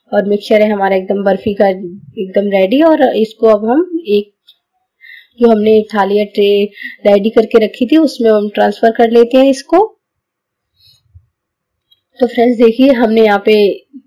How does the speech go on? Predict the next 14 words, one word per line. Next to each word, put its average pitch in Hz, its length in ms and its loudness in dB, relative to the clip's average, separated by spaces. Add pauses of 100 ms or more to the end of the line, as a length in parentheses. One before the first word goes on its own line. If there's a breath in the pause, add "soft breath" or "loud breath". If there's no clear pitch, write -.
(100)
एक 220 160 -4
थाली 208 320 -2
में 214 120 0
इसको 214 220 -6
कर 202 220 0
लिया 233 240 2
है 247 200 2
और 254 240 2
आप 233 200 -2 (100)
कोई 226 160 4
भी 233 180 0
स्पून 226 880 -4
चम्मच 214 380 0
लीजिए, 220 480 -2